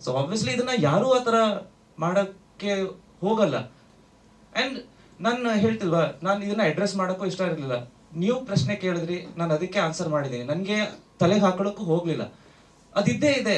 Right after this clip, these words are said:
ಇದು ಫಸ್ಟ್ ಟೈಮ್ ಏನಲ್ಲ, ಸ್ಟಾರ್ಟಿಂಗ್ ಇಂದ ನೋಡ್ಕೊಂಡು ಬಂದಿದ್ದೀವಿ. ಒಂದನ್ನ ಇಪ್ಪತ್ನಾಲ್ಕು ಹೇಳೋದು, ಇಪ್ಪತ್ನಾಲ್ಕು ಜನಕ್ಕೆ ಐವತ್ತು ಅರ್ಥ ಆಗೋದು, ಆ ಐವತ್ತಕ್ಕೂ ಪ್ರಶ್ನೆಗೆ ಉತ್ತರ ಕೊಡ್ತಾ ಹೋದ್ರೆ ನನ್ ಕೆಲ್ಸ ಇದ್ದಿದ್ದು ಒಂದೇ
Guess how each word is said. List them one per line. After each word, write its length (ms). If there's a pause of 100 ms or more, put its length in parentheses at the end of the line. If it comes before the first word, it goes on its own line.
(160)
ಇದು 260
ಫಸ್ಟ್ 260
ಟೈಮ್ 180
ಏನಲ್ಲ, 320
ಸ್ಟಾರ್ಟಿಂಗ್ 420
ಇಂದ 140
ನೋಡ್ಕೊಂಡು 360
ಬಂದಿದ್ದೀವಿ. 520 (220)
ಒಂದನ್ನ 340
ಇಪ್ಪತ್ನಾಲ್ಕು 640
ಹೇಳೋದು, 300
ಇಪ್ಪತ್ನಾಲ್ಕು 500
ಜನಕ್ಕೆ 280
ಐವತ್ತು 280
ಅರ್ಥ 140
ಆಗೋದು, 480 (160)
ಆ 140
ಐವತ್ತಕ್ಕೂ 540
ಪ್ರಶ್ನೆಗೆ 380
ಉತ್ತರ 200
ಕೊಡ್ತಾ 300
ಹೋದ್ರೆ 440
ನನ್ 200
ಕೆಲ್ಸ 220
ಇದ್ದಿದ್ದು 260
ಒಂದೇ 360